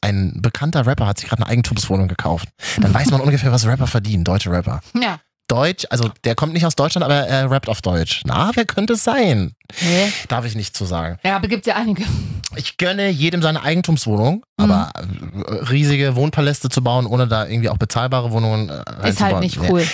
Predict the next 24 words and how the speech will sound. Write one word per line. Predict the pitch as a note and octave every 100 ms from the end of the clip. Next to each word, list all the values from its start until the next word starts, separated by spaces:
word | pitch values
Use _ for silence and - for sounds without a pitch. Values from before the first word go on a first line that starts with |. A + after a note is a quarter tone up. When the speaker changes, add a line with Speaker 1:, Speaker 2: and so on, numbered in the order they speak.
| -
Speaker 1:
Aber | F#3 G#3
es | -
gibt | E3
ein | D3+
ganz | F#3
tolles | - G3+
Einkaufszentrum. | E3+ G#3+ A#3 - A3+ A3+ G#3+ -
Ich | C#3+
weiß | B2 D#3+
jetzt | E3+
schon, | -
welche | F3+ E3+
Läden | E3 D#3
drin | F#2+ G2
sind. | F#2+
Starbucks, | - A2+ D3+ D#3 -
Speaker 2:
Ah. | A#3 A#3+
Speaker 1:
H | F#3+
und | C#3+
M | D3 D3+
und | C#3+
D | C3+
M. | G#2 F#2+
Speaker 2:
Ja, | G#3+